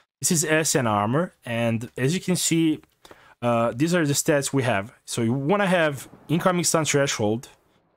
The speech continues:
recovery, H P, incoming damage, and inventory. The more, um, incoming stun threshold you have, the better. But it works with the H P. The more H P we have, the better. Also incoming, uh, damage. The higher, the better.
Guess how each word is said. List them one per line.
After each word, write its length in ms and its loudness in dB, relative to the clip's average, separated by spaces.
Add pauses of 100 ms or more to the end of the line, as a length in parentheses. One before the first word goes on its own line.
(220)
recovery, 760 0
H 260 0
P, 280 0 (280)
incoming 420 0
damage, 380 2
and 180 -2
inventory. 580 -2 (1040)
The 120 2
more, 440 2
um, 580 0 (280)
incoming 360 0
stun 200 2
threshold 480 0
you 120 0
have, 360 -2
the 80 0
better. 440 0 (200)
But 260 0
it 120 2
works 560 0
with 220 0
the 60 2
H 240 0
P. 140 -4
The 120 -6
more 140 2
H 220 -2
P 80 -4
we 160 2
have, 320 0
the 100 2
better. 360 0
Also 280 0
incoming, 520 0
uh, 120 0
damage. 520 -4 (280)
The 120 2
higher, 320 0
the 100 0
better. 380 -2